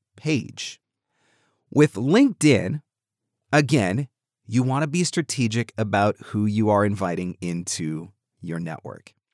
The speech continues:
The voiceover community is one of the most tight-knit communities that I have ever experienced. The challenge with that becomes you are friends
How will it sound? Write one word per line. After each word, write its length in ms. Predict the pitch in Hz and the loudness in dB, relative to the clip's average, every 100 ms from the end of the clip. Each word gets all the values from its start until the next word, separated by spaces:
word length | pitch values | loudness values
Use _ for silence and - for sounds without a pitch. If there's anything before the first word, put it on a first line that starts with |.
| _ _ _ _ _ _ _ _ - | _ _ _ _ _ _ _ _ -4
The 120 | 104 | -2
voiceover 420 | 107 151 160 170 | 2 2 2 0
community 540 | 156 127 120 113 113 - | 0 0 2 2 0 0
is 160 | 98 | -2
one 140 | 110 107 | 0 -2
of 60 | |
the 100 | 107 | 0
most 360 | 104 98 - - _ _ | 0 -2 -4 -10 _ _
tight-knit 540 | - 117 143 - 113 - | -6 -2 -2 0 -2 -2
communities 540 | 110 95 87 82 80 | -4 -4 -4 -6 -6
that 100 | 92 | -6
I 80 | 90 | -6
have 120 | 87 - | -8 -6
ever 220 | 104 104 | -4 -2
experienced. 720 | 104 - 95 69 71 - - - _ _ _ _ _ _ _ _ | -4 -6 -10 -12 -12 -14 -16 -18 _ _ _ _ _ _ _ _
The 100 | 107 | -4
challenge 580 | 110 - 165 185 208 117 | -4 -4 -4 -2 2 2
with 140 | 101 95 | 0 -2
that 240 | 90 - | -4 -4
becomes 720 | 85 - 80 - 127 107 - _ _ _ _ _ _ _ _ 101 | -10 -10 -14 -12 -10 -10 -12 _ _ _ _ _ _ _ _ -4
you 480 | 110 127 123 120 - _ | 2 6 6 4 0 _
are 380 | 110 113 107 107 - | 4 6 6 4 -2
friends 840 | - - 135 123 156 - - | -10 0 2 2 0 -4 -10